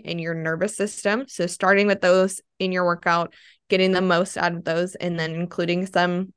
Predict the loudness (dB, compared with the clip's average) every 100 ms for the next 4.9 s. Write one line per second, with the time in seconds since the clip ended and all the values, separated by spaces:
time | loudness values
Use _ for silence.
0 | -4 -4 0 -2 0 0 4 2 2 -6
1 | -20 -20 -18 0 0 0 0 2 4 2
2 | 0 0 0 -4 -8 -2 -2 -2 -4 -4
3 | -4 -6 -8 _ _ _ _ -4 0 4
4 | 4 2 -2 -2 0 2 0 -4